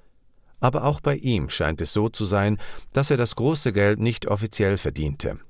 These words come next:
sondern mittels Beteiligungen am Geschäft des C S A M. Eine Fußnote des Geschäftsberichts zweitausendzwölf ist Folgendes zu entnehmen.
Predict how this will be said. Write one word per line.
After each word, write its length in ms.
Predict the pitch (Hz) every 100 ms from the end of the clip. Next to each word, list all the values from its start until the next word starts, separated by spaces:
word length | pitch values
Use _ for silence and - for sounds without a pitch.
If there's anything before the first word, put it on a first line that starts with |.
| _ _ -
sondern 420 | 107 127 147 135
mittels 300 | 92 85 73
Beteiligungen 880 | 87 78 90 95 104 98 101 104 104
am 140 | 110
Geschäft 580 | 127 139 - 82 - -
des 240 | 101 107 -
C 240 | - 85
S 260 | - 87 -
A 180 | 107
M. 340 | - 85 71 147 - - - - _ _ - _ _ _ _ - _ _ _
Eine 180 | 123 131
Fußnote 680 | - 175 - 143 160 -
des 200 | 117 82
Geschäftsberichts 880 | - - 104 - - 107 135 - -
zweitausendzwölf 1200 | - 87 87 101 87 80 71 - - 80 98 -
ist 240 | - 98 -
Folgendes 600 | - 117 131 120 120 -
zu 100 | 117
entnehmen. 680 | 113 131 120 85 64 - -